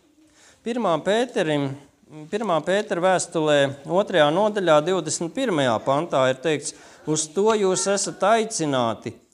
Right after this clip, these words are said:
jo arī Kristus ir cietis jūsu dēļ, atstādams jums paraugu,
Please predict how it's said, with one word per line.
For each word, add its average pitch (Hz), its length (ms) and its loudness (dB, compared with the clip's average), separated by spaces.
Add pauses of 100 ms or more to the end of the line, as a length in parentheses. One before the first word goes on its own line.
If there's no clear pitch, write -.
(120)
jo 143 240 -2
arī 156 240 0
Kristus 185 560 -4
ir 147 160 -4
cietis 160 480 -2
jūsu 151 400 -2
dēļ, 147 320 2
atstādams 135 880 0
jums 131 300 -4
paraugu, 156 720 0